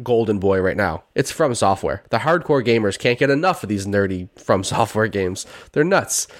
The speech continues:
So to, to me, that would just be such a, such a huge win for Sony. It would make a lot of, <laughs> a lot of Xbox fans mad,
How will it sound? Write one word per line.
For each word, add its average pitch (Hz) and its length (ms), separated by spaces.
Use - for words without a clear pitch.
So 131 320
to, 143 220
to 160 140
me, 151 140
that 135 160
would 131 80
just 123 160
be 131 100
such 120 260
a, 113 180
such 131 220
a - 20
huge 127 280
win 120 240
for 143 100
Sony. 139 320
It 113 100
would 104 120
make 104 140
a 104 60
lot 101 240
of, 95 240
<laughs> 110 260
a 143 40
lot 113 120
of 117 100
Xbox 104 380
fans 101 240
mad, 90 260